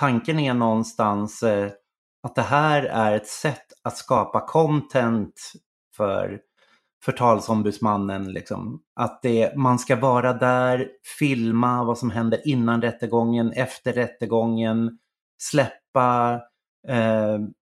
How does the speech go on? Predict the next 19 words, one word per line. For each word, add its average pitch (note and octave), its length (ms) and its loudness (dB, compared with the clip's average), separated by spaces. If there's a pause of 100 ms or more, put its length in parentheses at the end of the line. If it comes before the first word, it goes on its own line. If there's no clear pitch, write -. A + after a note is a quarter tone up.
(180)
reportage C3 720 2
om A2 320 2
det. G#2+ 320 2 (260)
Så C3+ 100 -4
att - 100 -4
det C3+ 60 0
här C#3+ 220 2
är C#3 100 0
bara A#2+ 380 2
liksom, A#2 540 -2 (880)
rättegången D3+ 600 2
i B2+ 80 0
sig B2+ 760 0
är G#2+ 300 0
inte G#2+ 280 -4
själva G2+ 300 -2
poängen, A#2+ 680 -2
inte A#2 300 0
heller B2 220 -2